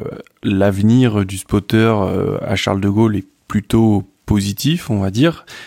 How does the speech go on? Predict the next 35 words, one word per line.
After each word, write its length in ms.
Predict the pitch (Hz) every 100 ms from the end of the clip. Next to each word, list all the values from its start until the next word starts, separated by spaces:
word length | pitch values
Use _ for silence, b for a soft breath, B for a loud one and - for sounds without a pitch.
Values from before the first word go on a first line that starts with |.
| B
Et 240 | 101 101 202
justement, 520 | 92 107 - 120 143
moi, 120 | 117
si 200 | 110 104
j'avais 200 | 98 95
envie, 420 | 98 104 113 127 B B B _
euh, 220 | - 95
de 100 | 98
faire, 380 | 95 - 110 101
euh, 360 | 95 92 92 104
cette 300 | - 101 -
é-, 220 | 95 -
cette 240 | - 98
émission 380 | 98 101 - 107
avec 280 | 98 95 -
toi 280 | - 131 120
et 40 |
avec 260 | 101 101 -
un 60 |
spotter 380 | 92 - 98 107 101
de 80 | 95
Charles 240 | 95 90
de 40 |
Gaulle, 200 | 98 131
c'était 260 | 139 104 98
pour 180 | - 98
nous 140 | 98
donner 380 | 98 101 120 123 B B B
la 180 | 101 92
réalité 500 | 92 127 127 117 123
du 140 | 110
terrain 420 | 101 107 104 139 139
et 140 | 95 95
pas, 320 | 110 120
euh, 80 | 107